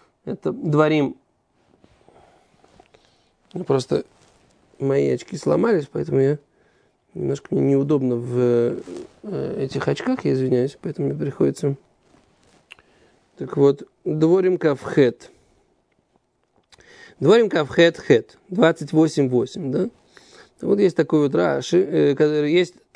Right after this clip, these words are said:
Тойра говорит, "Ицав Ашем Итхо Эса Броху", да? "Повелит Господь с тобой эту броху", благословение. "Беасамеха", в твой амбар.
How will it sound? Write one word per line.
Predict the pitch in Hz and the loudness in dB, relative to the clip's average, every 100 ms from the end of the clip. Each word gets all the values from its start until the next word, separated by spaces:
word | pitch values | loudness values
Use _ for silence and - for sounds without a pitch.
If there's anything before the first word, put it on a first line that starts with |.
| - 147 | -2 6
Тойра | 220 185 | 6 6
говорит, | 127 117 - - - _ | -2 -4 -6 -12 -20 _
"Ицав | 180 156 - 269 311 254 | -4 -4 0 2 2 2
Ашем | 175 - 233 208 | 0 2 2 2
Итхо | 233 247 - 190 | -2 -2 2 2
Эса | 170 170 | 2 0
Броху", | 151 160 160 - - _ | 2 2 2 -4 -20 _
да? | - 147 - | -10 -10 -6
"Повелит | - 139 165 269 240 _ - - - | 0 2 2 2 -2 _ -20 -14 -2
Господь | 147 139 - 202 202 | 0 0 2 2 2
с | - - | -4 2
тобой | 147 143 170 190 185 _ _ _ _ - | 2 4 4 4 2 _ _ _ _ -2
эту | 165 175 175 | 2 2 2
броху", | 147 151 151 139 - - _ _ _ _ | 2 2 2 2 -4 -18 _ _ _ _
благословение. | - 143 147 165 147 120 117 | -2 0 2 2 2 0 0
"Беасамеха", | 135 202 214 233 - 180 160 143 117 120 | 4 4 4 0 0 2 2 0 -4 -6
в | |
твой | - 170 160 | 2 2 2
амбар. | 135 117 | 0 -2